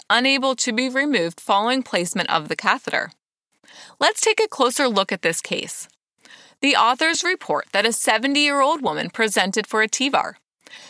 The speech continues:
Before induction, the lumbar drain was placed for C S F drainage and spinal cord protection.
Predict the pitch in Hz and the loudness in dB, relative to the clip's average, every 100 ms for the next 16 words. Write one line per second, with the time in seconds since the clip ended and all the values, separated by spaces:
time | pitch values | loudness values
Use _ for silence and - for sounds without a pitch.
0 | - - 302 - 269 294 320 170 151 - | -6 0 0 2 2 2 2 -2 -2 -4
1 | 175 170 - 220 226 254 359 370 240 175 | -4 -6 -2 2 2 2 0 0 0 -2
2 | 185 214 - - 208 262 - 214 220 - | -2 -4 -6 -6 -4 -4 -4 -2 0 0
3 | 233 254 277 269 - 214 170 156 165 - | 0 0 2 0 0 0 0 -2 -6 -4
4 | 240 285 - 196 170 185 - 156 156 175 | -2 -2 0 0 2 -2 -2 -4 -2 -4
5 | 240 285 - 147 - | -4 -4 -4 -6 -8